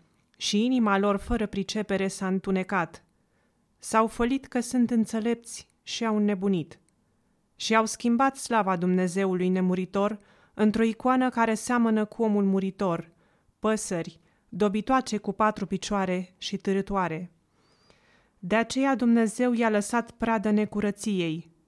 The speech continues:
să urmeze poftele inimilor lor, așa că își necinstesc singur trupurile. Căci au schimbat în minciuna adevărul lui Dumnezeu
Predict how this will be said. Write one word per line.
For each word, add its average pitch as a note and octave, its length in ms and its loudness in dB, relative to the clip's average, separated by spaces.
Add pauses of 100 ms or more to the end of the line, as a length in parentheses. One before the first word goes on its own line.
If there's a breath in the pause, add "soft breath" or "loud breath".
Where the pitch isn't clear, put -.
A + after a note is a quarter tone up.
să - 220 -4
urmeze G3+ 460 2
poftele G#3 560 -2
inimilor F#3 580 2
lor, E3+ 280 -2 (480)
așa F#3+ 320 0
că A3 120 -4
își G#3+ 180 0
necinstesc G#3+ 640 0
singur G3 440 0
trupurile. F3 720 -6 (800)
Căci - 220 0
au A3 120 6
schimbat A3+ 480 2
în A#3 140 4
minciuna A3+ 580 4
adevărul F3+ 460 -2
lui F3+ 120 -2
Dumnezeu E3+ 640 -2